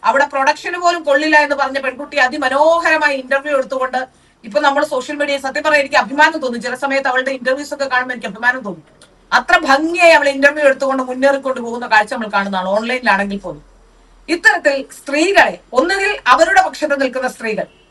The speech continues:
ഇപ്പോ നമുക്കറിയാം ഈ സ്ത്രീ വിരുദ്ധത ഉണ്ടെന്ന് ഞാൻ പറയുന്നത് ഡെസ്കുകളിലും അതുപോലെ തന്നെ മറ്റുള്ളിടത്തുമൊക്കെ ഉണ്ടാകുന്ന ചില ചില തമാശകൾ പോലും, അത്തരത്തിലുള്ള തമാശകൾ പോലും സ്ത്രീ വിരുദ്ധമായ തമാശകളാണ്.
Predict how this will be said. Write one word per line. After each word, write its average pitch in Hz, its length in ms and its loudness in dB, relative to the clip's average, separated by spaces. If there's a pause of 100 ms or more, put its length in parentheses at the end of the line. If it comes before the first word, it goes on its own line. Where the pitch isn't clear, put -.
(220)
ഇപ്പോ 277 200 2
നമുക്കറിയാം 285 640 2
ഈ 269 280 -6
സ്ത്രീ 277 300 -4
വിരുദ്ധത 320 440 -2
ഉണ്ടെന്ന് 294 240 -2
ഞാൻ 277 220 2
പറയുന്നത് 254 460 -2 (380)
ഡെസ്കുകളിലും 247 920 2 (160)
അതുപോലെ 285 440 4
തന്നെ 262 120 -2
മറ്റുള്ളിടത്തുമൊക്കെ 254 680 -4
ഉണ്ടാകുന്ന 226 540 -2 (340)
ചില 285 120 2
ചില 285 180 2
തമാശകൾ 294 800 4
പോലും, 208 380 -4 (580)
അത്തരത്തിലുള്ള 349 480 4
തമാശകൾ 330 440 2
പോലും 302 240 2
സ്ത്രീ 294 240 -4
വിരുദ്ധമായ 294 420 4
തമാശകളാണ്. 233 640 -2